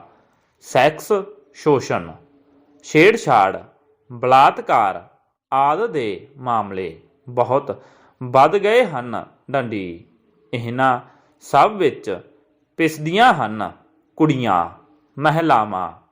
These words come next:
ਡੰਡੀ। ਕਾਫੀ ਸਾਰੀਆਂ ਲੜਕੀਆਂ ਅਤੇ ਔਰਤਾਂ ਪੜ੍ਹਨ ਅਤੇ ਨੌਕਰੀ ਦੇ ਚੱਲਦੇ ਅੱਜ ਘਰੋਂ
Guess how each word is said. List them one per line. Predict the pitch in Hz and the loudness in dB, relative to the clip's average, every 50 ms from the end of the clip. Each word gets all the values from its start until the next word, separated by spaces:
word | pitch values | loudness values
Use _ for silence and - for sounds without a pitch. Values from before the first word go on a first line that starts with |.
| _ - | _ -4
ਡੰਡੀ। | 135 147 135 123 110 98 92 87 85 80 _ _ _ _ _ _ _ _ _ _ _ _ _ - | -2 -2 -2 -4 -6 -10 -10 -12 -14 -18 _ _ _ _ _ _ _ _ _ _ _ _ _ 0
ਕਾਫੀ | 147 151 151 151 151 - 247 262 | 2 4 4 2 2 -2 -8 -6
ਸਾਰੀਆਂ | - - 147 123 117 123 127 127 123 104 90 82 87 - _ _ _ _ - | -2 0 0 0 0 -2 -6 -6 -6 -6 -6 -8 -10 -16 _ _ _ _ -12
ਲੜਕੀਆਂ | 127 131 135 135 131 - - - - 123 113 101 92 87 87 - _ _ _ _ - | -4 0 2 2 2 0 -6 -16 -16 -12 -10 -10 -8 -10 -10 -14 _ _ _ _ -8
ਅਤੇ | 131 - - 117 104 92 90 - - _ _ _ _ _ _ - | -8 -4 -4 -4 -4 -4 -4 -8 -14 _ _ _ _ _ _ 2
ਔਰਤਾਂ | 139 127 120 110 92 - - 110 95 82 80 80 - _ _ _ _ _ _ - | 4 4 4 2 0 -2 -2 -2 -2 -2 -4 -8 -14 _ _ _ _ _ _ 2
ਪੜ੍ਹਨ | 151 147 170 226 233 240 233 233 - _ _ - 135 | 2 4 4 2 0 -2 -8 -12 -16 _ _ -10 -10
ਅਤੇ | 123 - 117 104 92 82 - - - _ _ _ - | -8 -6 -4 -6 -6 -6 -10 -16 -20 _ _ _ -6
ਨੌਕਰੀ | 131 135 139 143 143 139 180 180 220 247 | 0 4 4 4 4 2 0 -4 -4 -4
ਦੇ | 247 165 143 120 98 87 76 - - _ _ _ _ _ _ _ | -2 -2 -2 -2 -2 -2 -6 -10 -16 _ _ _ _ _ _ _
ਚੱਲਦੇ | - 156 143 120 110 104 101 98 90 80 76 - - _ _ _ _ _ - 131 127 | 2 2 2 2 2 -2 -4 -6 -6 -8 -10 -14 -20 _ _ _ _ _ 0 0 0
ਅੱਜ | 120 123 117 - 101 87 85 - _ _ _ _ _ _ _ _ _ _ - | 0 0 -4 -10 -12 -12 -12 -14 _ _ _ _ _ _ _ _ _ _ -2
ਘਰੋਂ | - 208 175 160 156 156 156 156 | 0 0 2 2 0 -2 -4 -8